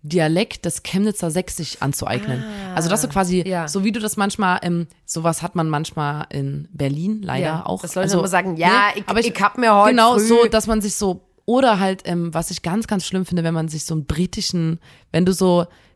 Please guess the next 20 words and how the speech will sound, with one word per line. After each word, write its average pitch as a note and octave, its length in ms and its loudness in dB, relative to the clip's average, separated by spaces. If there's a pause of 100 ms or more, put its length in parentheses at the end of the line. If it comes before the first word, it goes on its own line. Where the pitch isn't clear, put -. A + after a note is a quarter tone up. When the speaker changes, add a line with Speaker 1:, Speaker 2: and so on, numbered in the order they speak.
Speaker 1:
ganz G3+ 420 2 (120)
doll G3+ 420 0 (140)
britisch, G#3 760 -2 (320)
englisch, A#3 600 0
so F3 120 -6
diesen E3+ 300 -2
Speaker 2:
Ja. F#3 80 -2
Speaker 1:
Dialekt E3+ 440 -2
dir A3+ 100 0
raufzerrst. D#3+ 960 -2
Speaker 2:
Ja. F3+ 220 -4 (600)
Speaker 1:
Und F3+ 320 -2
man D#3+ 260 0
hört G#3 220 2
das A3 80 -6
ja E3 160 -6 (180)
irgendwie F3 240 -2
trotzdem A3+ 520 -10
so. A#3+ 180 -10 (140)
Speaker 2:
Ja. F#3 200 -6